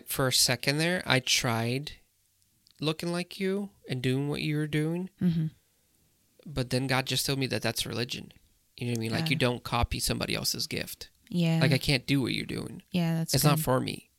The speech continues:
Speaker 2: Right.
Speaker 1: It's for you.
Speaker 2: Yeah. Yeah, no, that's good. I agree
Speaker 1: You know?
Speaker 2: with that. Yeah.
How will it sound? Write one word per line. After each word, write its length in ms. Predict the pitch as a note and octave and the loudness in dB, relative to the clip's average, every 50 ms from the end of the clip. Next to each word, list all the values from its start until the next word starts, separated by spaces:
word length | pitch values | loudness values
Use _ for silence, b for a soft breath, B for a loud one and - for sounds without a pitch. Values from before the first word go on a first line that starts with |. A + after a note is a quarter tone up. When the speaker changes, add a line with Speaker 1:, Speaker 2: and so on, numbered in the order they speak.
| _ - | _ -2
Speaker 2:
Right. 140 | F#3 D#3+ D#3 | 0 0 2
Speaker 1:
It's 120 | - - | 2 2
for 100 | - - B2 | 2 4 4
you. 260 | B2+ C3+ A#2+ - - _ _ _ _ _ _ _ _ _ _ _ _ _ _ _ _ _ | 4 4 4 2 -2 _ _ _ _ _ _ _ _ _ _ _ _ _ _ _ _ _
Speaker 2:
Yeah. 240 | - - D#3 D3+ E3 - _ _ _ _ _ _ _ _ - | -4 -2 -2 -2 -2 -4 _ _ _ _ _ _ _ _ 0
Yeah, 140 | - G#3+ A3 | 2 4 6
no, 220 | F#3 E3 E3 E3 - | 6 6 4 4 4
that's 300 | - E3+ E3+ - - - | 2 2 2 4 2 2
good. 200 | - - F3+ - | 4 4 2 4
I 100 | G#2+ D3 | 4 4
agree 220 | D#3+ D#3 D3 D#3 D#3 | 4 4 4 6 8
Speaker 1:
You 60 | C3 | 8
know? 180 | C3 B2+ C#3+ - | 8 8 6 4
Speaker 2:
with 180 | D#3 D#3+ D#3 | 0 0 0
that. 220 | - D3 C#3+ C#3+ - | 0 -2 -2 -2 -2
Yeah. 280 | - D3+ D3 D3+ D#3 | -2 -2 0 0 -2